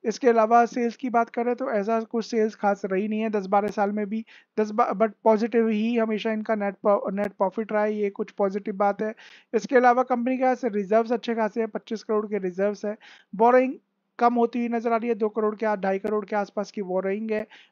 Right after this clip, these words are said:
ओके, as well as यहाँ पर हम बात करें, कंपनी के पास कैश भी पड़ा हुआ है। ओके, तो छोटी कंपनी से इतना अच्छे, आ, की उम्मीद ज़्यादा है नहीं, but इतना अच्छा है तो अच्छी बात है। प्रमोटर्स के पास सेवेंटी फ़ाइव परसेंट के शेयर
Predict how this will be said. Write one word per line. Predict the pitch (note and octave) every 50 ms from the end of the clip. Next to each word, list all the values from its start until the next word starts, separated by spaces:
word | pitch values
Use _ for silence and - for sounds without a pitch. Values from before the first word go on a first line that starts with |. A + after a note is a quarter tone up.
| _ -
ओके, | A3 G#3+ G#3 B3+ A#3+ - - -
as | A3 G#3+ G#3 A#3
well | A3+ A3+ A3+ A3
as | G#3
यहाँ | A3 A3 G#3+
पर | G#3 - A3 G#3+ G#3+ G#3
हम | G#3+ G#3 G#3 G#3
बात | F#3+ G#3+ G3+ G3+ -
करें, | - A3+ G#3+ A3
कंपनी | A3 - G#3 F#3+ F#3 G#3 G#3 G3
के | G#3+ G#3
पास | G3+ G#3+ G#3+ G3+ - _ -
कैश | G3 G3 F#3+ F#3
भी | A3 G#3+
पड़ा | G3+ A3 G#3+ G#3
हुआ | G#3 G#3 G#3+ G#3+ G#3+
है। | A3 A3 - - - _ _ _ - - - A#4
ओके, | G#3+ F#3+ - A#3+ A3+ G#3
तो | G#3 B3
छोटी | A#3 - C4+ C#4+ C4 D4+
कंपनी | C4 C4+ B3+ A#3 A3+ B3+ B3+
से | A#3 C4+ C#4 F4 A4+ - _ _ _ _ -
इतना | A#3 G3+ - B3 B3 B3+ B3+
अच्छे, | - A#3 A3 - - B3 B3 A#3+ - - -
आ, | G3+ G3 G3 G3 G3 G3 G#3 - _ _ _ _ _ _ _ _ -
की | - B3
उम्मीद | A#3 A3+ A3+ A3+ A#3+ B3+ B3+ - - -
ज़्यादा | F#3 G3+ G3 G3 A3 A3+
है | E3+ F#3 F#3+ F#3+
नहीं, | F#3+ F3 D#3+ - _ _ _ _ _ -
but | G3+ G#3 -
इतना | A#3 G#3 - B3+ B3 A#3+
अच्छा | A#3+ - - C#4 B3 B3
है | B3 C4
तो | C4 C4 C4
अच्छी | - F#3+ - - G3
बात | F3+ E3 D3+ D3 - -
है। | - - _ _ _ _ _ _ -
प्रमोटर्स | A3+ A3 A#3+ C4 B3 C#4 C4 C4 C4
के | - C#4+
पास | A3+ B3 B3 B3+ A#3+
सेवेंटी | - C4 A3+ G#3+ A3 A3 A#3+
फ़ाइव | G#3+ - A3+ A3
परसेंट | A3 - G#3 G3+ A3 G#3+ G#3
के | A#3
शेयर | G#3 A3 A3 G#3 A3